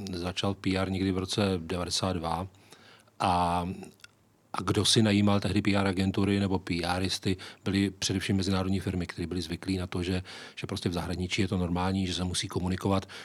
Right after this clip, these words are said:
Takže když sem přicházeli a potřebovali nějaké informace nebo potřebovali se na ten trh nějak umístit,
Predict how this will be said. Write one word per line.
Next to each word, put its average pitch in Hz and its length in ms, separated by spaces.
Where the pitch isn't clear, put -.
Takže 90 240
když 87 180
sem 110 120
přicházeli 98 880
a 95 240
potřebovali 101 440
nějaké 98 260
informace 98 580
nebo 92 160
potřebovali 98 440
se 110 120
na 101 80
ten 101 180
trh - 240
nějak 95 220
umístit, 98 440